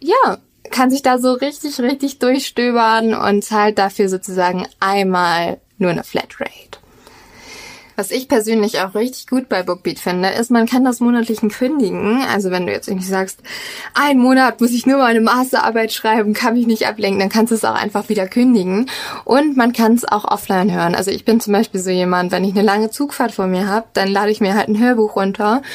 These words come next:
und höre das die ganze Zeit und muss mir dann irgendwie gar keinen Stress machen, dass mein Datenvolumen komplett geschrottet wird. Ähm, ja, und was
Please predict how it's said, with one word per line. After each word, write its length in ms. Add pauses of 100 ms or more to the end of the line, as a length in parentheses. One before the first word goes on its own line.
(260)
und 480
höre 200
das 120
die 120
ganze 280
Zeit 200
und 100
muss 180
mir 80
dann 160
irgendwie 260
gar 160
keinen 200
Stress 260
machen, 240
dass 160
mein 300
Datenvolumen 600
komplett 640
geschrottet 500
wird. 300 (680)
Ähm, 460 (160)
ja, 180 (100)
und 160
was 220